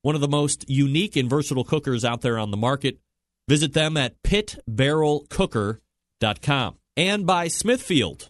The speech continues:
the biggest name in pork, bringing you great opportunities this barbecue season. Get smoking with Smithfield and their grant program and committed cooks program. Learn more at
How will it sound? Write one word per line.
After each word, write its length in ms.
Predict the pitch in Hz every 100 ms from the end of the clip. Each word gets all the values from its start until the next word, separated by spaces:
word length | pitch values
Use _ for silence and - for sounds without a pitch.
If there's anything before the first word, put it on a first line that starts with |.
| _
the 80 | 104
biggest 320 | 151 151 -
name 320 | 156 156 156
in 220 | 139 135
pork, 320 | 131 185 196 -
bringing 480 | 127 151 185 175
you 120 | 165 135
great 300 | 123 165 175
opportunities 680 | 165 135 170 170 147 120
this 120 | 107 -
barbecue 440 | 120 107 - 107
season. 480 | - 170 156 151 139 -
Get 180 | 156 -
smoking 460 | 160 196 254 247
with 120 | 180
Smithfield 760 | - 185 220 - 123 90 95 98
and 140 | 123 123
their 80 | 113
grant 360 | 123 156 165
program 580 | 165 165 147 151 147 143
and 240 | 135 135 123
committed 400 | 135 151 135 -
cooks 280 | 214 196
program. 520 | - 131 101 95 76 82
Learn 240 | 110 110
more 340 | 117 131 135 -
at 220 | 107